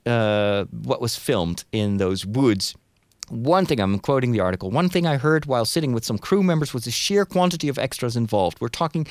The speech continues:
thousands of extra hands on set." Um, th-, th-, there is, uh, there are rumors that this is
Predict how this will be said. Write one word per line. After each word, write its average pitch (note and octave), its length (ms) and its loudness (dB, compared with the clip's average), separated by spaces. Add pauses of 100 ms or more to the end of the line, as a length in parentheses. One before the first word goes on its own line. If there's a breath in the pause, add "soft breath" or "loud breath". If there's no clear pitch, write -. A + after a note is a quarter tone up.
(240 loud breath)
thousands A3+ 640 2
of C3+ 100 -4
extra E3+ 300 0
hands E3+ 300 2
on D3 120 0
set." - 380 -2 (580 loud breath)
Um, C#3+ 600 2 (480 loud breath)
th-, D3 160 -8 (100)
th-, D#3 120 -6 (100)
there D#3+ 260 4
is, F3 320 2
uh, D3 580 2
there D#3 140 0
are D3+ 80 2
rumors A3 440 4
that E3+ 160 0
this F3 200 0
is D3+ 220 -2